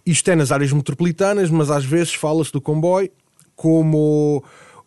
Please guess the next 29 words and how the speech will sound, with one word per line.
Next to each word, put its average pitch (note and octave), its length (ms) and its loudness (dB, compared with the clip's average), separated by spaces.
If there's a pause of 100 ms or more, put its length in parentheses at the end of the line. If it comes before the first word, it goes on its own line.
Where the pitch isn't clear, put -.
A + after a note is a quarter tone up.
(120)
também C#3+ 200 0
um D#3+ 80 4
instrumento D#3 440 2
de - 80 -10
coesão C#3 340 -2
territorial D3 1040 0
e C3 160 -2
desenvolvimento B2+ 560 -4
regional. A2+ 520 -2
Eu A2+ 100 -4
diria C#3 240 0
não E3+ 220 0
só D#3+ 220 -2
nas D3 200 -2
áreas C#3+ 180 -4
metropolitanas C3+ 680 -6
de A#2+ 60 -8
Lisboa A#2+ 280 -6
e B2+ 40 -4
do B2 120 -6
Porto, G#2 360 -8 (360)
mas B2+ 140 -4
se - 20 -6
calhar C#3+ 200 2
noutras D#3+ 380 0
regiões, C3 640 -4
como A2+ 180 -10
no A2 100 -4
Algarve B2 800 -2